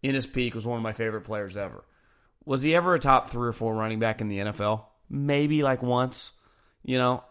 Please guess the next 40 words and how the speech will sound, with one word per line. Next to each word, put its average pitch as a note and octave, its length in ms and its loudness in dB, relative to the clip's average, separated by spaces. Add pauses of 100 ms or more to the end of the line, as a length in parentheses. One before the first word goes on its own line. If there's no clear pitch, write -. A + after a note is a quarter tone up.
and, A#2 160 -4
and C#3 160 2
again, C3+ 340 4
I, G#2+ 140 2
I'm B2+ 140 2
not D3 240 6
trying C#3 300 2
to C3+ 40 0
be C#3 140 2
a C#3 80 4
hater. C#3 480 2 (640)
I, A#2 220 4
I C3+ 40 4
just C3 280 -2
think C3+ 300 -2 (160)
my B2 260 2
standards D#3 960 2 (400)
for C#3 180 0
the C#3 100 6
Hall C#3+ 300 8
of C3+ 60 2
Fame, C3 400 0
like, G#2 180 -8
when C3+ 100 4
I D3 100 10
close D3+ 320 4
my D3 140 8
eyes C#3 380 8
and B2 80 0
you C3 80 2
say C3 140 4
Hall B2+ 240 6
of B2 60 -2
Fame, C3 380 0 (560)
I B2+ 40 0
think, C#3 120 2
like, G2+ 280 -2
Belichick, B2 560 2 (340)
Brady, A#2+ 540 2 (440)
Rodgers, A#2 680 4